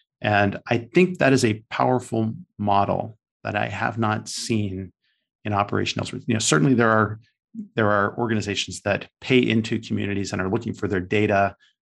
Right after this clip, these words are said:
but they are silent partners in the background. We are not looking for these organizations to be silent partners.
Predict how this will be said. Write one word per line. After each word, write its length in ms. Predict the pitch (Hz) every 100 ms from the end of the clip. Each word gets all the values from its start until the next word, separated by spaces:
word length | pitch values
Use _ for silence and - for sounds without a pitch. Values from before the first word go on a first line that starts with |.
| _
but 140 | 107
they 100 | 131
are 100 | 135
silent 420 | 131 - 123 123 123
partners 340 | 117 107 98
in 60 | 98
the 60 |
background. 460 | 95 101 - 92 92
We 140 | 123
are 80 | 151
not 420 | 101 104 120 -
looking 240 | 123 131 110
for 140 | 104
these 200 | 104 98
organizations 600 | 110 107 98 107 - -
to 60 | -
be 100 | -
silent 360 | - 101 -
partners. 520 | - - - - -